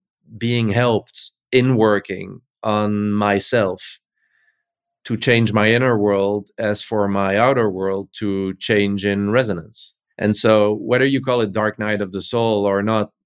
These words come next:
it's not always extreme, but the work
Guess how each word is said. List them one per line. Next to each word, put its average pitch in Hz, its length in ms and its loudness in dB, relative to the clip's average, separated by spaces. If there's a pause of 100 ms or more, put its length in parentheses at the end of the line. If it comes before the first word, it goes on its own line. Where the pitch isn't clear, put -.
(120)
it's 104 260 -6
not 110 160 0
always 104 460 2
extreme, 107 600 -2
but 107 300 0 (160)
the 120 180 2
work 139 520 2